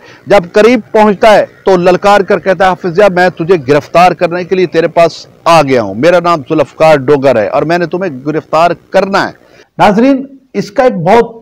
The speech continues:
अ, जुमला मशहूर था जियाउल्लाह विरक का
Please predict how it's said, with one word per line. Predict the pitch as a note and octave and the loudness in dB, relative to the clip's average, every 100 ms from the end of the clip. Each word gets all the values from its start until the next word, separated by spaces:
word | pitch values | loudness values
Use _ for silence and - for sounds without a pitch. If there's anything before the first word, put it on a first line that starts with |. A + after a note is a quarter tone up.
| - | -12
अ, | D3 C#3+ C#3 | -4 0 0
जुमला | C3 A#2 F#3+ A3+ G#3+ | -2 -4 0 2 0
मशहूर | E3 - G3+ G3+ | -2 -2 -2 -2
था | - A#2 B2+ _ _ _ _ _ _ - | -4 -8 -8 _ _ _ _ _ _ -14
जियाउल्लाह | G#2+ E3+ D#3+ C#3+ C3 A#2+ _ _ _ _ A2 | -2 2 2 0 -6 -10 _ _ _ _ -4
विरक | C#3 G3+ G3+ - | 0 0 -2 -12
का | F#2 | -14